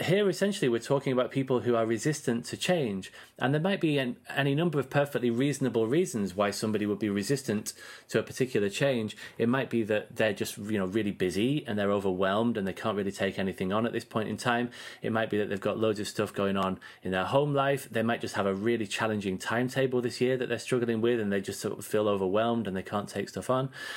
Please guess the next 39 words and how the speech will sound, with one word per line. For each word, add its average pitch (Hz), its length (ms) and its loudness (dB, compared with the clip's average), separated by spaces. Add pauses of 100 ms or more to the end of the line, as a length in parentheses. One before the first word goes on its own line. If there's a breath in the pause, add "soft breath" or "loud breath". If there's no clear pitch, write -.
(260 loud breath)
It 123 140 2
might 180 200 2
be 143 140 2
that 117 380 -4
they 107 260 0 (220)
have 104 240 0
really 117 260 2
good 107 320 0 (100)
evidenced 104 600 0
reasons 135 420 0
why 95 160 2
this 90 180 -2
thing 95 200 -2
isn't 95 240 -2
a - 20 -4
good 90 180 -2
idea. 87 540 -2 (260 loud breath)
So - 140 0
there's 143 160 0
a 156 60 0
whole 214 260 0
range 180 320 2
of 139 140 0
reasons 165 400 0
why 104 140 2
people, 110 600 0
you 120 140 0
know, 98 100 0
might 110 280 0 (360)
not 120 240 0
be 113 100 2
on 101 200 0
board 131 320 2
with 101 100 0
a 95 60 -2
particular 98 440 -2
change. 127 520 -4 (580 loud breath)
And 135 160 2
what's - 320 -2